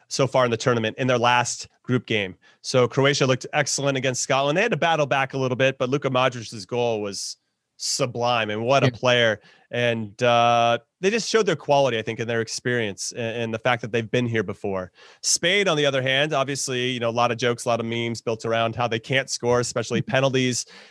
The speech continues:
Speaker 1: They also played very, very well. It was against Slovakia. They got a little bit of help from Martin Dubravka, who,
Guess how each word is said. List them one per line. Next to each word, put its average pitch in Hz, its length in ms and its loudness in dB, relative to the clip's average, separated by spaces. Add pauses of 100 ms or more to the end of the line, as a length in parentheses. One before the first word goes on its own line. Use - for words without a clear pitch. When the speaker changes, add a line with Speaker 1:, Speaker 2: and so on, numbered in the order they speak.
(580)
Speaker 1:
They 180 260 4
also 180 320 2
played 139 240 0
very, 135 180 2
very 127 140 0
well. 123 340 0
It 180 60 -6
was 160 80 -4
against 156 260 -2
Slovakia. 156 640 2
They 139 120 -4
got 139 180 2
a 139 60 -4
little 151 200 0
bit 151 140 2
of 139 60 2
help 147 260 0
from 135 140 -4
Martin 135 400 -4
Dubravka, 135 640 2
who, 120 460 -4